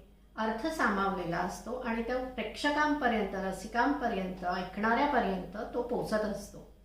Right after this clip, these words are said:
फार साधेसुधे शब्द आणि फार साधीसुधी कविता, पण अत्यंत सुंदर भावगर्भित कविता आज मी तुम्हाला ऐकवते आहे. वा भ बोरकरांची दिसली नसती सतर,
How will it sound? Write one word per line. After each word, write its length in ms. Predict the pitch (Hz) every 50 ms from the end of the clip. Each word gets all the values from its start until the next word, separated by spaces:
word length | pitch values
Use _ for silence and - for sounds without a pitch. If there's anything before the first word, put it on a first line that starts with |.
| - - - - - - - - - - -
फार 200 | 277 302 330 370
साधेसुधे 840 | 370 - 294 226 - - - 240 240 - - 254 214 - 214 220 220
शब्द 380 | - - 214 - - 170 165 180 185 196 196 - - - - - - - -
आणि 160 | 233 262 269
फार 300 | 262 269 285 277 302 -
साधीसुधी 840 | - - 254 202 180 - - 233 240 - - 247 196 175 208 196 190
कविता, 580 | 214 208 175 165 165 160 - 175 165 - - - - - - - - - - - - - - - - -
पण 100 | 285 285
अत्यंत 640 | 254 220 220 - - - 262 269 294 311 - - 359
सुंदर 600 | 359 330 - - 254 226 214 214 220 254 254 247 - - - - -
भावगर्भित 1080 | 165 165 208 220 240 254 269 285 285 269 240 208 196 196 - 196 214 269 294 294 302 294 294
कविता 300 | 247 202 202 190 - 208
आज 240 | 196 196 196 190 202
मी 120 | 190 180 180
तुम्हाला 300 | 202 190 185 180 190 190
ऐकवते 460 | 180 175 175 - 170 165 165 - 165
आहे. 540 | 160 160 160 165 180 233 285 - - - - - - - -
वा 180 | 160 - -
भ 260 | - 285 285 269 254 240
बोरकरांची 1000 | 202 185 - - 220 220 220 202 185 170 165 - - 165 180 220 294 - - - - - - - - - - -
दिसली 600 | 214 226 240 233 - 311 294 294 294 302 302 311
नसती 540 | 294 262 220 208 - - 240 233 233 240 208
सतर, 420 | - - 220 - - 190 175 165